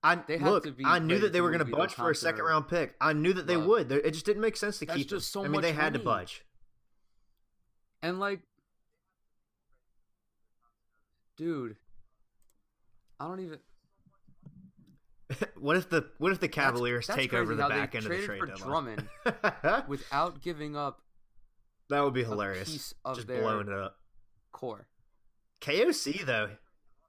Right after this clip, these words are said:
Speaker 2: I don't know. Are they drunk over in Detroit? Like, I'm in,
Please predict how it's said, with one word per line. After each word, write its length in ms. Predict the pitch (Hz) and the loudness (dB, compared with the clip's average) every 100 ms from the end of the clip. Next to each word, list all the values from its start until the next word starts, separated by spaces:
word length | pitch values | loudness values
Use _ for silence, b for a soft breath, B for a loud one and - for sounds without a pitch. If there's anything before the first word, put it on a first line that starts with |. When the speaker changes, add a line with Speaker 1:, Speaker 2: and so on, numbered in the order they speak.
| - _ - | -20 _ -20
Speaker 2:
I 60 | |
don't 160 | 302 240 | -14 -10
know. 220 | 160 151 _ _ _ - | -10 -10 _ _ _ -16
Are 80 | 156 | -12
they 120 | 285 | -12
drunk 320 | 208 127 190 | -8 -8 -8
over 220 | 98 92 143 | -12 -12 -10
in 60 | |
Detroit? 380 | - - 240 254 - _ _ _ _ - _ _ - _ _ _ _ _ _ _ _ _ _ _ - _ _ - - _ - | -12 -12 -14 -14 -20 _ _ _ _ -20 _ _ -20 _ _ _ _ _ _ _ _ _ _ _ -20 _ _ -20 -20 _ -12
Like, 260 | 127 - - _ _ _ _ _ _ _ | -12 -12 -20 _ _ _ _ _ _ _
I'm 140 | 147 202 | -8 -6
in, 140 | 190 | -10